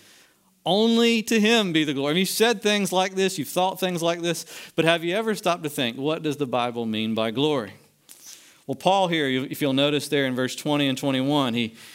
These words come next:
he says, "Now to him who is able to do far more abundantly than all that we ask or think." To him, and he describes something that's true about God.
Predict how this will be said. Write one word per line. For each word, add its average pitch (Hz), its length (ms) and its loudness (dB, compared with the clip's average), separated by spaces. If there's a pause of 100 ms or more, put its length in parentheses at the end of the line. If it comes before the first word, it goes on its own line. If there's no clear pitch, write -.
he 156 120 0
says, 143 340 2
"Now 160 480 0
to 247 340 4
him 139 560 2 (880)
who 165 100 4
is 151 160 2
able 156 480 0 (1120)
to 151 80 -6
do 147 120 4
far 196 460 2
more 185 220 2
abundantly 151 520 0
than 131 140 0
all 143 160 2
that 135 80 -2
we 131 140 0
ask 131 260 -2
or 123 60 -2
think." 123 380 -4 (340)
To 240 200 2
him, 202 260 4
and 143 60 2
he 160 80 2
describes 202 800 0
something 196 480 0
that's 143 260 -2
true 185 280 2
about 147 320 0
God. 135 480 -2